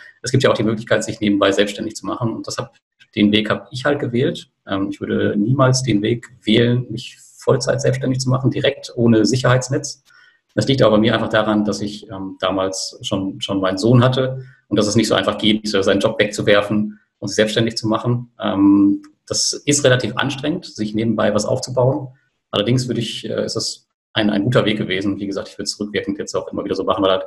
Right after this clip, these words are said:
immer die Sicherheit, wenn irgendwas nicht funktioniert, und es werden viele Sachen einfach nicht funktionieren, ganz zu Anfang, dass man halt immer noch die Sicherheit hat, gut, man hat seinen Job und, äh, da hat man halt,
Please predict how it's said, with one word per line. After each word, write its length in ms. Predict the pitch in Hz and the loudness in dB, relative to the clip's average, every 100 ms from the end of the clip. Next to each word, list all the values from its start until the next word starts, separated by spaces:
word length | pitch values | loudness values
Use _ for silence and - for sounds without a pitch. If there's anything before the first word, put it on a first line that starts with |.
| - | 0
immer 160 | 139 | 2
die 80 | 110 | 2
Sicherheit, 460 | 131 131 117 123 - | 2 2 2 2 0
wenn 140 | 104 | -2
irgendwas 260 | 107 101 104 | 0 0 0
nicht 140 | 104 | -2
funktioniert, 480 | 101 - 101 147 147 - _ _ | -2 0 4 4 2 -10 _ _
und 120 | 101 101 | -2 2
es 60 | |
werden 240 | 117 143 - | 4 2 0
viele 180 | 156 | -2
Sachen 240 | 127 131 - | -2 -4 -4
einfach 240 | 123 120 | -4 -2
nicht 140 | 127 - | -4 -4
funktionieren, 460 | 120 120 123 123 | -4 0 0 0
ganz 200 | 123 120 | -2 -6
zu 80 | - | -4
Anfang, 420 | 113 117 110 127 _ _ _ | -4 -4 -6 -8 _ _ _
dass 140 | 104 107 | -4 0
man 80 | |
halt 120 | 101 117 | 0 2
immer 120 | 104 | 2
noch 80 | 98 | 2
die 100 | 101 | -2
Sicherheit 400 | 107 98 95 101 | 0 2 2 0
hat, 300 | 101 - - | -2 -6 -12
gut, 140 | 127 | -16
man 100 | - | -10
hat 120 | 95 | -4
seinen 120 | - - | -2 0
Job 280 | 107 - - | -2 -2 -6
und, 400 | 95 95 95 - | -6 -4 -6 -2
äh, 220 | 90 87 - | -2 -4 -4
da 200 | 90 85 | -2 -2
hat 160 | 85 85 | -4 -6
man 160 | 87 | -4
halt, 320 | 87 90 - | -2 -4 -6